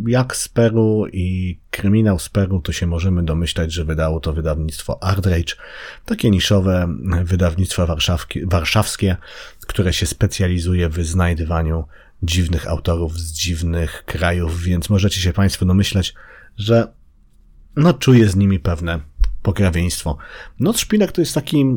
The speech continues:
thriller, mm, który nawiązuje troszeczkę, nie wiem,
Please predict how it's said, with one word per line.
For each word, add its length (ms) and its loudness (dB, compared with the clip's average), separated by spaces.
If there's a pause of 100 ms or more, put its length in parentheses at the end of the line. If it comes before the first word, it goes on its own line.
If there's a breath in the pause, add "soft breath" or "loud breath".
(360)
thriller, 380 2
mm, 500 -2 (100)
który 320 -2
nawiązuje 640 2
troszeczkę, 720 -2
nie 100 0
wiem, 360 0